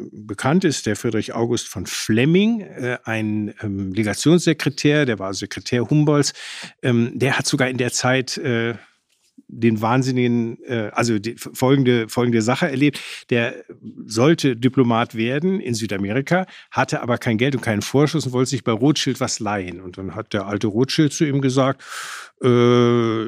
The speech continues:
„Ich bin bereit, äh, wenn Sie das so sagen, Ihnen das zu glauben, wenn das der Herr von Humboldt bestätigt. Ja, ich habe nicht die Ehre, Sie zu kennen.“ Und daraufhin hat Fleming gesagt, „Ja, natürlich kennen Sie mich nicht, denn ich esse nicht bei Juden.“ Das ist Rahl zu Ohren gekommen.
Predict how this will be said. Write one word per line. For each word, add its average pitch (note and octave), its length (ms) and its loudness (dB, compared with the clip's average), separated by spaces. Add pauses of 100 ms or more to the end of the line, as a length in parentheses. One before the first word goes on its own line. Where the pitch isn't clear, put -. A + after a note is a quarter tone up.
(140)
„Ich B2 200 -6
bin B2+ 180 4
bereit, A2+ 560 2
äh, B2+ 640 2
wenn A2+ 160 4
Sie A#2+ 140 -2
das A2+ 260 -2
so G2+ 240 -2
sagen, A#2+ 520 0
Ihnen B2+ 180 -2
das A#2 200 -2
zu A#2+ 100 -4
glauben, B2 380 2
wenn C3 80 4
das C3 200 -2
der A2 120 -2
Herr A2+ 140 -2
von A2 180 -6
Humboldt A#2 380 2
bestätigt. B2 600 0
Ja, G#2+ 60 -2
ich G#2+ 180 -4
habe B2 140 -4
nicht B2 200 -2
die C3+ 120 -4
Ehre, B2+ 200 4
Sie A2+ 140 0
zu - 140 -6
kennen.“ C3 400 2
Und G2+ 160 -10
daraufhin F#2 320 -10
hat F2+ 140 -10
Fleming G#2 320 -6
gesagt, G2+ 320 -6 (100)
„Ja, B2+ 380 0
natürlich D#3+ 480 2
kennen D#3+ 220 4
Sie D#3 120 2
mich D3 220 2
nicht, - 400 -2 (240)
denn A#2 180 -6
ich - 220 -12
esse B2+ 260 -2
nicht G2+ 300 -4
bei F#2 100 -4
Juden.“ F2+ 480 -6 (480)
Das C3+ 240 0
ist - 220 -4
Rahl A2+ 200 2
zu - 160 -6
Ohren C3+ 260 0
gekommen. E3 380 -2